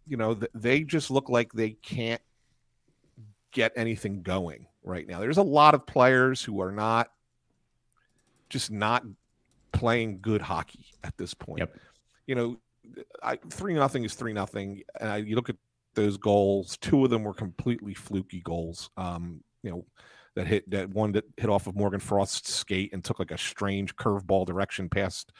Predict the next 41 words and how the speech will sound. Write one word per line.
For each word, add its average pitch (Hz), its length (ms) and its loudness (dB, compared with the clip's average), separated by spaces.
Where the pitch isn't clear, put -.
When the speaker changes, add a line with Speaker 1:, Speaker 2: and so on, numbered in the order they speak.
Speaker 1:
Urson, 101 460 0
and 90 160 -4
then 92 180 -4
there 90 140 -4
was 90 200 -2
that 85 180 -4
one 95 220 -2
that 92 160 -4
was 95 120 -4
off 92 220 -2
of, 107 80 -14
goes 92 160 0
off 98 180 2
of 92 80 -4
Zamula, 90 600 -2
uh, 92 220 -2
and 95 100 -6
goes 90 160 -2
past - 400 0
him. 92 80 -2
So, 127 140 -2
like, 110 180 4
that 104 140 2
was, 101 160 -2
that 104 180 4
one 104 120 0
was 90 120 -4
going 92 260 -2
wide 98 260 4
of 82 120 -6
the 82 80 -8
net, 90 320 -4
and 90 140 -4
it 87 40 -8
was, 87 220 -6
it - 140 -6
hits - 280 -6
Zamula 90 360 -2
and 85 180 -6
goes 92 220 0
in. 92 300 0